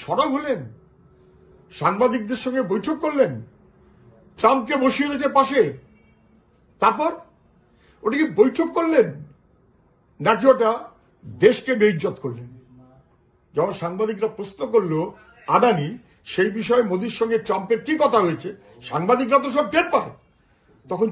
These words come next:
চোখে মুখে বিরক্তি, চোখে মুখে বিড়ম্বনা, এবং সেটা প্রকাশ হয়ে গেল যেভাবে উনি বললেন, গোটা দেশের কাছে,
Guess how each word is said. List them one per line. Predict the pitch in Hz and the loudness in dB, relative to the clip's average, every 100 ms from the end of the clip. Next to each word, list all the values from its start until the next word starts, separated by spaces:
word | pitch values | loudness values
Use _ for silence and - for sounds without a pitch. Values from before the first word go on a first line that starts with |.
| - | 2
চোখে | 214 220 269 | 4 6 4
মুখে | 226 226 180 | 6 4 6
বিরক্তি, | 196 - - - - _ - - - _ - - _ | 0 0 -8 -20 -20 _ -20 -20 -20 _ -20 -20 _
চোখে | 247 254 339 | 4 4 2
মুখে | 294 320 254 | 4 2 6
বিড়ম্বনা, | 269 247 196 139 - - - - - - - - - - | 4 4 -2 -6 -12 -20 -20 -20 -20 -20 -20 -20 -6 4
এবং | 269 277 | 4 4
সেটা | 285 302 - | -2 -2 2
প্রকাশ | 254 359 359 262 | 4 6 4 2
হয়ে | 269 | 0
গেল | 240 247 202 | 2 2 2
যেভাবে | 208 226 220 | 2 4 2
উনি | 214 180 | 0 4
বললেন, | 214 254 185 202 - _ _ _ | 4 4 -4 -6 -16 _ _ _
গোটা | 147 165 180 131 | -12 -8 -10 -8
দেশের | 175 247 240 | -4 -4 -4
কাছে, | 240 262 | -8 -6